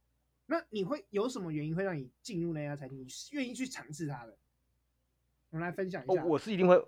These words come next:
Speaker 2: 就是如果我有 Google 的情况下嘛。
Speaker 1: 嗯，嗯，嗯，嗯。
Speaker 2: 不，那种路边经过的不算，是不是？
Speaker 1: 路边经过的不算吗？都可以。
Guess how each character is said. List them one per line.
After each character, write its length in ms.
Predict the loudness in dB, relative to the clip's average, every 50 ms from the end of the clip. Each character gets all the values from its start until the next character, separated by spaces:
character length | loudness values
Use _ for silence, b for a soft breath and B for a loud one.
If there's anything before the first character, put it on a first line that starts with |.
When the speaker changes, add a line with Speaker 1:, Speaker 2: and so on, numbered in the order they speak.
| -2 _ _ _ _ _ 2
Speaker 2:
就 100 | 4 4
是 60 | 4 4 0 -4
如 140 | 0 6 10
果 140 | 12 12 12
我 140 | 12 10 8
有 80 | 8 6
Google 440 | 2 -2 -2 -2 2 4 4 4 4
的 80 | 2
情 140 | -2 -4 -2
况 200 | 0 0 0 2
下 180 | 2 0 -2 -2
嘛。 80 | -2 -4
Speaker 1:
嗯， 80 | -4
嗯， 400 | -4 -4 -4 -6 -6 -6 -8 -8
嗯， 360 | -10 -14 -16 -18 -18 -18 -20
嗯。 40 | -20 -20 _ _ _ _ _ _ _ _ _ _ _ _ _ _ _ _ _
Speaker 2:
不， 120 | -4 4 8
那 100 | 10 10
种 100 | 10 8
路 160 | 6 6 8
边 340 | 10 10 10 10 8 4 0
经 180 | 0 2 4 6
过 160 | 8 10 10
的 60 | 8
不 120 | 8 4 -2
算， 220 | 0 2 2 2
是 60 | 2
不 60 | 0 -2
是？ 200 | -4 -4 -4 -8 _ _ _ _ _ _ _
Speaker 1:
路 180 | -2 -2 -2 0
边 240 | -2 -4 -6 -6 -8
经 220 | -12 -14 -12 -10
过 180 | -6 -4 -4 -4
的 60 | -4
不 220 | -6 -8 -12 -12
算 220 | -8 -6 -6 -6 -6
吗？ 260 | -8 -10 -14 -18 -20 _ _ _ _
都 140 | 6 6 6
可 160 | 8 6 2
以。 160 | 2 0 -4